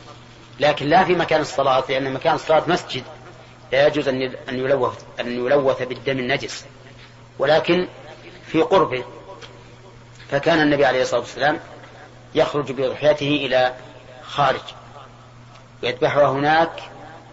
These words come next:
لفائدتين: الفائدة الأولى إعلان هذه الشعيرة، والفائدة الثانية سهولة تفريقها على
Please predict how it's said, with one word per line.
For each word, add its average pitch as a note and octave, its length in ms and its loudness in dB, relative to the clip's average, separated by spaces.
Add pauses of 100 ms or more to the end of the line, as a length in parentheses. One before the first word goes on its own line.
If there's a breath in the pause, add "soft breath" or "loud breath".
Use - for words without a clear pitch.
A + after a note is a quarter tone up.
(420)
لفائدتين: D3 640 2 (120)
الفائدة C#3+ 320 2
الأولى E3 460 4 (720)
إعلان D3+ 380 4
هذه D3+ 260 2
الشعيرة، A#2 500 -4 (1200)
والفائدة C#3+ 380 4
الثانية D#3 480 2 (520)
سهولة D3+ 400 4
تفريقها C3+ 640 0
على C#3 360 4